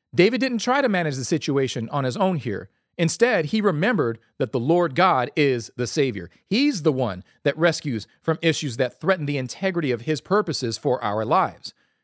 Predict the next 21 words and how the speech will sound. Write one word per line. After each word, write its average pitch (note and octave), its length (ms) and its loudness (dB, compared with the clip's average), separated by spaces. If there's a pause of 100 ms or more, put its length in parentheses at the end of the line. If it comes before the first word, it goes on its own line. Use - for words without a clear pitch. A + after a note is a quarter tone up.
(120)
God G3 280 4
is E3+ 120 0
the C#3 120 -4
deliverer. A2+ 540 -4 (440)
He's A#3+ 240 2
the G#3 80 4
one D#3+ 220 0
that C3 100 -4
paves E3 360 -2
the C3 100 -2
way D#3+ 180 2
of A#2 140 -2
escape A3 440 -4 (160)
from C#3+ 140 -4
circumstances C3+ 840 0 (200)
that C#3 140 0
compromise D#3+ 640 0 (200)
our C#3+ 180 4
connection B2 420 -4
to A#2+ 100 -8
God C3+ 400 2